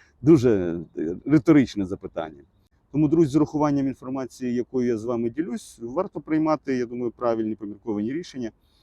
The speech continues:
І в першу чергу дбати про дітей, свій рід, батьків,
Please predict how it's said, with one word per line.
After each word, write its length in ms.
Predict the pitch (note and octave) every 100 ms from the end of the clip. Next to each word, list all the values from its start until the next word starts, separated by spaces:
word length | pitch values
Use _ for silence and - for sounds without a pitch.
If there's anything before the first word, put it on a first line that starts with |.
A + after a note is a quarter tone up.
| _ - - -
І 200 | D#3+ E3+
в 40 |
першу 320 | - D3+ - C3
чергу 300 | D3 B2 A#2
дбати 480 | G#2 A#2+ - A#2+ -
про 300 | G2 G2+ G2+ _ _ _ _ -
дітей, 480 | A2 E3 F3 G#3 -
свій 300 | - G2+ F#2+
рід, 260 | D3+ B2
батьків, 440 | F2 F2 - C3+